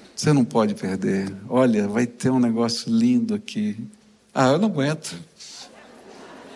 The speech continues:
Eu não aguento. Você quer ouvir, né? Olha, o culto todo vai ser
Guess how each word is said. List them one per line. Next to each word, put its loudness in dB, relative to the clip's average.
Eu -2
não 4
aguento. 0
Você 0
quer 2
ouvir, 0
né? -2
Olha, 4
o 0
culto 0
todo 0
vai -2
ser -2